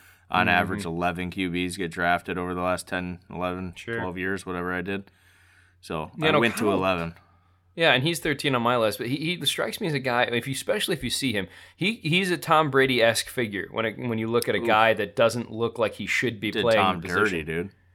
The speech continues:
Speaker 2: A little bit, yeah. But everybody knows the picture of Tom back when he was, uh, uh, in the combine. He looked hilarious. And to be honest with you, O'Connell kinda looks a little schlubby to me. Maybe it is the mustache. I don't know.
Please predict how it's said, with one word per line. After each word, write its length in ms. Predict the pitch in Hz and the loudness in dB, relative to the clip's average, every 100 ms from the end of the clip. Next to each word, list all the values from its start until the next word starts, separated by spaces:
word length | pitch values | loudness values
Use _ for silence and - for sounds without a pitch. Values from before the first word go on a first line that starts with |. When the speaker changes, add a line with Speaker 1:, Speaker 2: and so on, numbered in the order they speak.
| _ _ _ | _ _ _
Speaker 2:
A 60 | 117 | 0
little 180 | 127 113 | 2 2
bit, 180 | 104 104 | 0 -2
yeah. 200 | 90 82 | -4 0
But 120 | 127 | 6
everybody 400 | 139 165 143 143 | 8 8 8 6
knows 200 | 127 117 | 4 2
the 60 | 117 | -2
picture 320 | - 113 117 | -6 -4 -2
of 80 | 107 | -2
Tom 280 | 120 110 104 | 2 4 4
back 220 | 104 104 | 0 0
when 80 | 95 | -4
he 80 | 110 | -6
was, 180 | 101 104 | -6 -4
uh, 220 | 101 107 | -4 -4
uh, 240 | 113 104 110 | -4 -2 -2
in 160 | 104 101 | -4 -6
the 100 | 98 | -6
combine. 480 | 107 101 95 101 98 | -2 -2 -2 -4 -4
He 60 | |
looked 160 | 98 98 | -6 -8
hilarious. 520 | 101 101 95 95 90 | -6 -4 -4 -8 -8
And 100 | 101 - - - - | -12 -12 -20 -20 -10
to 80 | 131 | -4
be 180 | 123 139 | 2 4
honest 200 | 147 147 | 4 2
with 80 | |
you, 160 | 143 - - | -2 -2 -2
O'Connell 380 | 120 143 147 | 0 4 4
kinda 220 | 143 147 139 | 4 4 4
looks 240 | 143 147 | 2 0
a 40 | |
little 200 | 127 139 | -4 -4
schlubby 460 | 139 139 143 123 73 _ - | -2 2 2 0 -6 _ -8
to 80 | |
me. 220 | 101 87 - _ - | -6 -6 -10 _ -6
Maybe 200 | 117 117 | -2 0
it 60 | 131 | 0
is 120 | 113 | 0
the 60 | |
mustache. 420 | 107 90 101 90 - | -2 -4 -4 -6 0
I 80 | 117 | 0
don't 120 | 113 | 2
know. 140 | 104 | -2